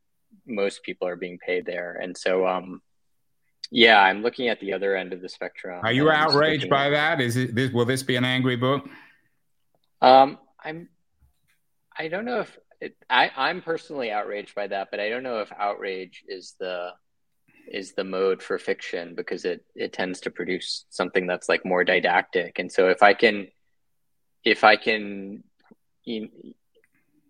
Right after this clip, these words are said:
Speaker 1: play with what's absurd about it. I mean, a lot of media, movies, books around now are,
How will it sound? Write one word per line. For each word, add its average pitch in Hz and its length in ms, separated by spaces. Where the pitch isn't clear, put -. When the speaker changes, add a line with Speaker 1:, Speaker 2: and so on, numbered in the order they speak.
Speaker 1:
play 117 300
with 104 220
what's - 260
absurd 101 340
about 87 300
it. 87 180
I 110 40
mean, 107 180
a 101 40
lot 101 220
of 101 220
media, 98 540
movies, 92 680
books - 520
around 95 320
now 92 260
are, 90 220